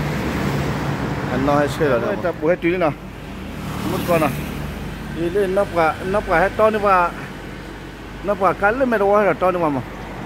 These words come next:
Hello, mày lo cho nó mà chụp về. Ừ. À, cô muốn trả được bảy lẻ đi, vậy đi, cái quả đấy. Nè. Tao lo cho làm mày bố bảo vậy. Cần nè. Xe đi, nắp vào, nắp vào. À,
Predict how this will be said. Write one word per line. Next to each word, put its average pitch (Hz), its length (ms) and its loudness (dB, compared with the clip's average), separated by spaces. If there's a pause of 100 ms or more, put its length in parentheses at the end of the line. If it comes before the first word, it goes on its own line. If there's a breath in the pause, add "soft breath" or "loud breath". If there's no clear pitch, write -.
(640)
Hello, 175 440 2
mày 170 120 2
lo 156 200 4
cho 165 160 0
nó 165 80 0
mà 147 220 2 (460)
chụp 139 140 -4
về. 139 180 -2 (200)
Ừ. 135 240 0 (600)
À, - 140 -6
cô 180 80 4
muốn 160 260 0
trả 156 100 4
được 165 140 0 (120)
bảy 143 140 4
lẻ 123 160 2
đi, 156 180 2
vậy 160 220 4
đi, 170 180 0 (100)
cái 147 160 -6
quả 120 160 2
đấy. 113 120 0 (180)
Nè. 110 120 -2 (840)
Tao 127 100 -2
lo 135 180 4
cho 175 220 0
làm 147 180 4
mày 139 100 4
bố 147 200 4
bảo 113 100 4
vậy. 117 120 0 (1080)
Cần 98 480 -4
nè. 98 60 -4 (1120)
Xe 170 520 4
đi, 165 120 2
nắp 165 180 2
vào, 147 100 2
nắp 156 160 2
vào. 151 500 4 (1800)
À, 120 440 0